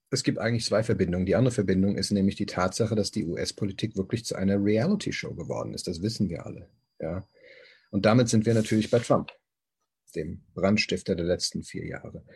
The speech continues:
Bei dem Sturm aufs Kapitol am sechsten Januar drang eine wütende Menge gröhlender Pro-Trump-Randalierer mit Gewalt in das Herz der amerikanischen Politik ein. Fünf Menschen kamen zu Tode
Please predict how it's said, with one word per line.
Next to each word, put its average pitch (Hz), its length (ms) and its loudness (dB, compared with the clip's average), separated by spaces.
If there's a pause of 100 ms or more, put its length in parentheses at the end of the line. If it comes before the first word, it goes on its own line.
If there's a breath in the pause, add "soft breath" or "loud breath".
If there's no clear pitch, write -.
(380 loud breath)
Bei 98 100 0
dem 95 100 2
Sturm 165 340 6
aufs 127 160 0
Kapitol 107 640 0
am 95 160 -2
sechsten 95 380 0
Januar 95 320 0
drang 104 280 2
eine 98 380 0
wütende 143 400 2
Menge 104 340 4
gröhlender 117 720 6
Pro-Trump-Randalierer 104 1300 0
mit 98 160 0
Gewalt 85 480 2
in 98 160 0
das 85 160 -4
Herz - 340 -6
der - 120 -4
amerikanischen 90 600 -4
Politik 85 480 -10
ein. 117 320 -2
Fünf 135 300 -2
Menschen - 320 -4
kamen 80 240 -8
zu - 100 -8
Tode 110 480 -4